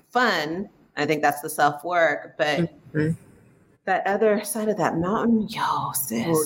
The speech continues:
Speaker 2: yes. Yes.
Speaker 1: Yeah.
Speaker 2: It's
Speaker 1: I'm,
Speaker 2: amazing.
Speaker 1: I'm loving the journey. And I know this is a journey.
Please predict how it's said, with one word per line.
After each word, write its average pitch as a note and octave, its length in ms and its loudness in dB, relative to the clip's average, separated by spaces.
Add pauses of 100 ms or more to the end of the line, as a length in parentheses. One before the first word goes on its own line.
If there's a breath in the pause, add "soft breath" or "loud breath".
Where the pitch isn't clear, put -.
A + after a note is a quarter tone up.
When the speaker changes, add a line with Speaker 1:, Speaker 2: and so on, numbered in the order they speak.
Speaker 2:
yes. - 800 0 (1000)
Yes. - 1000 -2
Speaker 1:
Yeah. D#3+ 340 -2 (320)
Speaker 2:
It's F#3 220 -2
Speaker 1:
I'm, F#3 100 0
Speaker 2:
amazing. D#3 220 0
Speaker 1:
I'm G#3 240 0
loving G3+ 240 -2
the G#3 80 0
journey. F3 480 0
And E3 160 -2
I F#3+ 80 2
know G3 240 2
this - 200 -4
is E3 120 -6
a D3+ 60 -2
journey. D#3+ 680 0